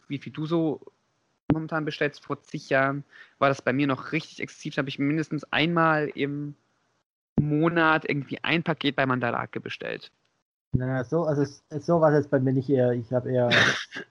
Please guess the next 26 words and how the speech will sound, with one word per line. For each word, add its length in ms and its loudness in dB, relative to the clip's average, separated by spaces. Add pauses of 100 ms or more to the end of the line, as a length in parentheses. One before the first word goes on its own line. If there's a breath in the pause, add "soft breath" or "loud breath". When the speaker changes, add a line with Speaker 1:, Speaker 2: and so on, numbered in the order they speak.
(180)
Speaker 1:
<laughs> 680 -20
Speaker 2:
ich 100 0
hab 100 4
eher, 200 2 (400)
also 360 2 (220)
relativ, 840 0 (1160)
ja, 160 -2
relativ 520 0
klein. 420 -2
Also 280 -8 (180)
so 120 -10
klein 180 2
ist 100 0
es 120 2
wahrscheinlich 240 2
auch 80 4
nicht 160 4
mehr, 320 4
<laughs> 0 -
aber 280 2 (1080 loud breath)
es 160 0
ist 160 -4 (160)
überschaubar, 840 2
sagen 120 -6
wir 80 -6
so. 280 -6